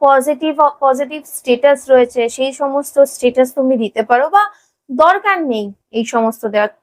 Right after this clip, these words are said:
তুমি স্ট্যাটাস দাও যে তুমি আজকে এখানে ঘুরতে গেছো, তুমি আজকে ওখানে খেতে গেছো, তুমি বন্ধুদের সঙ্গে ঘুরতে গেছো, বন্ধুদের সঙ্গে এনজয় করছো, এই সমস্ত জিনিসগুলো যেন তার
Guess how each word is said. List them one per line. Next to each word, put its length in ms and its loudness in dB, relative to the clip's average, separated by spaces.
তুমি 400 4
স্ট্যাটাস 500 0
দাও 280 4
যে 100 -8
তুমি 300 -8
আজকে 320 -4
এখানে 260 -2
ঘুরতে 380 -2
গেছো, 340 -2
তুমি 280 2
আজকে 300 -2
ওখানে 300 -6
খেতে 420 0
গেছো, 380 -2
তুমি 180 0
বন্ধুদের 720 0
সঙ্গে 400 -2
ঘুরতে 420 -2
গেছো, 320 2
বন্ধুদের 540 2
সঙ্গে 360 -2
এনজয় 520 4
করছো, 540 0
এই 180 4
সমস্ত 440 0
জিনিসগুলো 580 2
যেন 260 0
তার 580 2